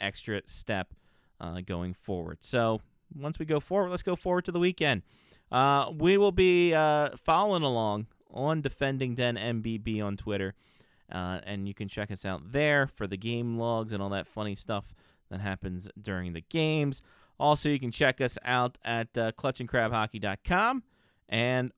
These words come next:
on the Facebook, facebook dot com slash clutch and crab hockey. That's it for me.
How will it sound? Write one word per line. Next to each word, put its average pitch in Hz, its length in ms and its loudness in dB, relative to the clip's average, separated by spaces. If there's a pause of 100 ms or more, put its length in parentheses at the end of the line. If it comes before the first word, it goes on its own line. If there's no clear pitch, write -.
on 123 340 0
the 123 160 0
Facebook, 151 460 -2
facebook 98 340 -4
dot 107 160 -2
com 127 240 -6
slash - 280 -10
clutch - 360 -6
and 104 260 -6
crab 92 400 -6 (360)
hockey. 135 420 0 (400)
That's 170 180 2
it 190 120 2
for 202 100 4
me. 208 260 6